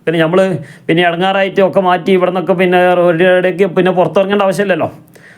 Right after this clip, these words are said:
അപ്പോൾ അതൊക്കെ നമ്മൾ ഈ ശബ്ദം കേൾക്കുന്ന ആളുകളൊക്കെ എന്ത് ചെയ്യുക? നമ്മുടെ അയൽവാസികളോ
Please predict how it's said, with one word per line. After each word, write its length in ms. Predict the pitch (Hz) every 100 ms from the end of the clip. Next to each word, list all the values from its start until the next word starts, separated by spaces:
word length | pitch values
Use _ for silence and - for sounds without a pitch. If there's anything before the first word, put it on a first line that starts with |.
| _ -
അപ്പോൾ 120 | 147 165
അതൊക്കെ 220 | 190 202
നമ്മൾ 140 | 190 190 190
ഈ 40 | 185 180
ശബ്ദം 300 | 165 160 196 - 208
കേൾക്കുന്ന 400 | 160 180 190 196 180
ആളുകളൊക്കെ 360 | 180 185 180 175
എന്ത് 100 | 170
ചെയ്യുക? 220 | 160 131 - - - - - -
നമ്മുടെ 180 | 165 170
അയൽവാസികളോ 500 | 175 180 175 185